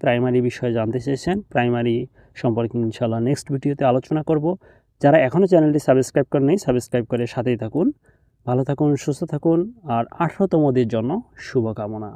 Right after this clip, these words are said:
আপনাদের চাকরি ইনশাল্লাহ হয়ে যাবে, কর্মসংস্থান দ্রুত সময়ে হয়ে যাবে। আপনাদের গণবিজ্ঞপ্তি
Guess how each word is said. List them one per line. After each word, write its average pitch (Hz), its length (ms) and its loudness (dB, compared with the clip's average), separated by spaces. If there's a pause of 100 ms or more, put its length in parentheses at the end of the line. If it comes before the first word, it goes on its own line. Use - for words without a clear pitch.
(200)
আপনাদের 165 440 -4
চাকরি 127 400 2
ইনশাল্লাহ 127 520 -2
হয়ে 123 160 6
যাবে, 117 240 0
কর্মসংস্থান 120 720 -4
দ্রুত 131 240 2
সময়ে 113 280 -4
হয়ে 110 120 -4
যাবে। 127 140 -2
আপনাদের 135 360 0
গণবিজ্ঞপ্তি 147 720 4